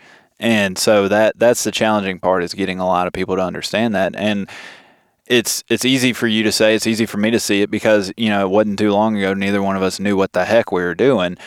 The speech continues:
And like we've already talked about it, you know, said it ten times on this episode already,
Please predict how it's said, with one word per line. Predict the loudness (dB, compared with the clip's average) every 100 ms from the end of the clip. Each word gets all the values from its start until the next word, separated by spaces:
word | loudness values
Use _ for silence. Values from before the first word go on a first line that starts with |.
| -20 -20 -6
And | 0 2 2 2
like | 2 2
we've | 2
already | 4 2
talked | 4 2 2
about | 2 2
it, | 0 -4
you | -2
know, | -2 -2
said | 2 2
it | 2 -2 -4
ten | -4 0
times | 0 2 0
on | -4
this | -2
episode | 0 0 0 0
already, | 2 2 0